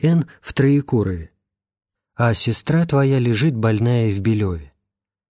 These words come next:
Впрочем, всё-таки думаю, что вы едва ли сойдётесь с нею. Она, как ты пишешь, под руководством не жила, а ты под руководством не ужилась.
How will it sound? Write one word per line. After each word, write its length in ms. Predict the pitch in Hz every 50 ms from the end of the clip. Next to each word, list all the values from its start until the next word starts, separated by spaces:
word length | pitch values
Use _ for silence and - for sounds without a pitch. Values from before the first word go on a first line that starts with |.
| _ _ _ _ _
Впрочем, 600 | _ - - - 147 170 170 165 - 156 147 - - -
всё-таки 540 | - - - - 165 165 - 143 - 143 139
думаю, 520 | 123 127 151 151 143 139 135 135 131 123
что 300 | - - - - 123 117
вы 320 | 120 131 139 135 127 - -
едва 420 | 139 117 127 120 117 120 135 127
ли 120 | 113 104 95
сойдётесь 680 | - - 110 107 101 110 101 95 - 90 85 - -
с 60 | -
нею. 260 | 101 92 85 78 - - _ _ _ _ _ _ _ _ _ _ _ _ _ _ _ _ _ _
Она, 340 | - 117 120 139 175 185 170
как 200 | - 151 131 -
ты 140 | - 123 113
пишешь, 440 | - 160 170 - - 147 - - - - - - _
под 180 | - 123 117 135
руководством 760 | 131 123 - 131 123 127 147 160 - - - 135 131 131 131
не 100 | 131 131
жила, 460 | 117 117 131 135 123 110 95 85 82 - _ _ _ _ _ _ _ _ _ _
а 180 | - 123 120 113
ты 180 | - - 185 175
под 180 | 165 151 120
руководством 760 | 127 120 - 120 113 104 117 151 156 - - - 131 127 120
не 100 | 120 120
ужилась. 680 | 123 127 127 113 123 131 117 101 90 82 73 - - -